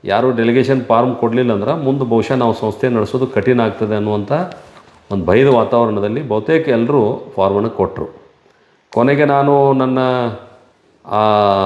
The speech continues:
ಯಾವ ಮಹಾಲಕ್ಷ್ಮಿ ಸೌಹಾರ್ದ ಸಹಕಾರಿಯ ಪ್ರಧಾನ ಕಚೇರಿ ಉದ್ಘಾಟನೆ ಆದಮೇಲೆ ಕುಂತು ನಾನು ಅಧ್ಯಯನ ಮಾಡಿದೆ.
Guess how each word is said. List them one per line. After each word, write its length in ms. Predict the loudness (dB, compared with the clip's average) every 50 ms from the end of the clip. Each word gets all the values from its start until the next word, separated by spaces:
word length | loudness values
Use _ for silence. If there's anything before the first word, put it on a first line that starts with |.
| -2 -4 -8 -12 -14 -20 -20 -20 -14
ಯಾವ 320 | -6 -2 0 2 2 2 2
ಮಹಾಲಕ್ಷ್ಮಿ 460 | 2 2 2 0 0 0 -2 -2 -2
ಸೌಹಾರ್ದ 340 | 0 0 0 2 2 0 -2
ಸಹಕಾರಿಯ 640 | -2 -4 -4 -4 -2 -2 -2 -2 -2 -2 -4 -6 -8 -12 -18 -20 -20 _ _ _ _ _ _ _ _
ಪ್ರಧಾನ 280 | -4 -2 0 0 0 0
ಕಚೇರಿ 320 | 0 0 -2 0 2 2
ಉದ್ಘಾಟನೆ 500 | 2 2 0 0 0 0 -2 -2 -2 -4
ಆದಮೇಲೆ 360 | -4 -4 -4 -4 -4 -4 -4
ಕುಂತು 320 | -4 -4 -4 -4 -2 -2 -2
ನಾನು 200 | -2 0 0 0
ಅಧ್ಯಯನ 300 | 0 2 2 2 2 2
ಮಾಡಿದೆ. 340 | 2 0 -2 -6 -8 -12